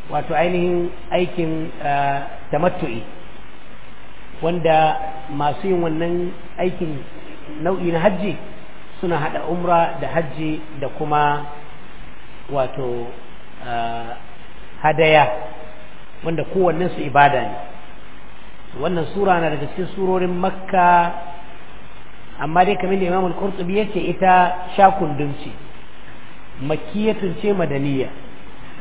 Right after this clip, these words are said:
layliyatun nahariya, hadariyatun safariya, silmiyatun harbiya, muhkamatun mutashabiha, nasikhatun mansukha.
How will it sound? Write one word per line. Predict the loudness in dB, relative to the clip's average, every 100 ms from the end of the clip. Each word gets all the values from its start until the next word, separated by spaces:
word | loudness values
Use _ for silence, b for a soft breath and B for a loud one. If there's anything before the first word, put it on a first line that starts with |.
| -6 -6 -6 -6 -6 -6 -6 -6 -6 -6 0
layliyatun | 2 2 4 2 2 2 2
nahariya, | 6 6 6 4 0 -2 -4 -4 -6 -6 -6 -6 -6 -6 -6 -6 2
hadariyatun | 4 6 6 6 4 4 0 2
safariya, | 2 4 4 2 0 -4 -6 -6 -6 -6 -6 -6 -6 -6 -6 -6 -2
silmiyatun | 0 2 4 4 4 2 2
harbiya, | 2 2 2 2 0 -2 -4 -4 -4 -6 -6 -6 -6 -2
muhkamatun | -2 2 6 8 8 4 2
mutashabiha, | 2 2 2 8 8 8 2 -2 -6 -6 -6 -6 -4
nasikhatun | 2 6 6 4 2 2 0
mansukha. | 0 -2 -2 -4 -4